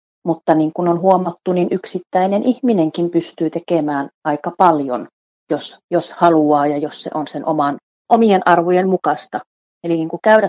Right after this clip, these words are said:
tämmöinen pohdinta ensin, tarvittaessa ottaa siihen sitten asiantuntija avuksi myös. No sitten toinen askel, niin päättää sitten sen pohdinnan pohjalta, että mitä haluaa lähteä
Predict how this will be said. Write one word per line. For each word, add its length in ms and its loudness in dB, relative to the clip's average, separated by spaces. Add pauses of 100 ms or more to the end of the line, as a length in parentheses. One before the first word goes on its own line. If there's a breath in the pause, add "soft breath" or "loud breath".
tämmöinen 440 -2
pohdinta 480 2
ensin, 440 0 (160)
tarvittaessa 600 0
ottaa 280 -6
siihen 360 -4
sitten 360 0 (140)
asiantuntija 800 -6 (500)
avuksi 440 2
myös. 380 2 (580)
No 60 -14
sitten 340 -4
toinen 440 2 (320)
askel, 420 -4
niin 260 2
päättää 500 2
sitten 560 -6 (400)
sen 180 -8
pohdinnan 500 -4
pohjalta, 580 0
että 200 -4
mitä 460 2 (460)
haluaa 400 2
lähteä 320 -2